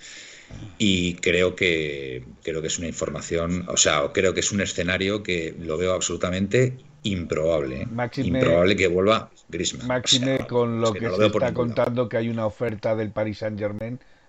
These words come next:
Speaker 2: eh, bastante
Speaker 1: Por lo que
Speaker 2: económica.
Speaker 1: sea, Felipe, Griezmann no puede volver al Atlético de Madrid. O sea, es que es, es que es evidente. O sea,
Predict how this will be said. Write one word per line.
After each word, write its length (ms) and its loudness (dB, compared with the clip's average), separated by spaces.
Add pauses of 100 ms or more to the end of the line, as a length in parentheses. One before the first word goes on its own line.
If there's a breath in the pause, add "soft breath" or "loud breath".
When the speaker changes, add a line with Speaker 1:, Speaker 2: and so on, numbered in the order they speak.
(120 soft breath)
Speaker 2:
eh, 720 -4
bastante 1300 -8 (400)
Speaker 1:
Por 160 0
lo 120 2
que 80 -2
Speaker 2:
económica. 160 0
Speaker 1:
sea, 280 -2 (120)
Felipe, 480 -6 (320)
Griezmann 500 2
no 140 -2
puede 200 -4
volver 280 -8
al 120 -10
Atlético 320 -10
de 40 -8
Madrid. 260 -14 (380)
O 40 -20
sea, 180 -6
es 140 -2
que 100 -6
es, 240 2
es 100 0
que 100 -8
es 100 2
evidente. 540 -2
O 40 -20
sea, 220 -2